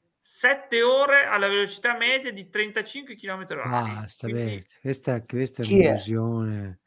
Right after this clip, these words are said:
Speaker 1: Bernal.
Speaker 2: Anche questa è un, è, cioè, perché continuare a coltivare le illusioni?
Speaker 1: Io ci cre-, io una speranza ce l'ho.
Speaker 2: Valgren?
Speaker 1: No, <laughs> Bernal.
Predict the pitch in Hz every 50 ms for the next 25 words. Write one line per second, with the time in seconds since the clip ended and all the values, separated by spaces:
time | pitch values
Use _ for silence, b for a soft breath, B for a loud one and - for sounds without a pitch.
0 | b b b b b 233 262 339 320 233 160 123 101 98 90 92 110 123 139 -
1 | _ _ _ _ _ _ _ _ _ _ _ _ _ 120 110 117 - 143 139 156
2 | 156 156 - 131 123 117 113 113 110 110 110 110 120 120 123 120 120 120 123 135
3 | 139 - _ _ _ - - 147 131 123 - - _ - 156 151 - 190 180 175
4 | - - 143 127 117 113 - 127 131 135 135 131 127 120 - 127 120 113 - -
5 | 123 123 131 131 127 127 123 120 120 117 117 117 117 113 107 107 113 107 95 92
6 | 92 92 92 92 90 87 _ _ - 294 349 440 427 403 339 269 - - 226 190
7 | - 190 175 220 330 494 508 415 277 240 226 220 233 233 240 240 247 240 240 302
8 | 294 359 190 392 381 330 - 233 - - 151 143 127 104 76 - _ _ _ _
9 | _ _ _ _ _ _ _ _ _ _ _ _ _ - 117 104 113 110 120 139
10 | 151 147 139 147 147 147 143 143 139 135 120 107 - _ _ _ _ _ _ _
11 | _ _ _ _ _ 156 160 151 - - - - _ - 175 170 151 - - -
12 | 277 - - 208 - 135 135 135 - -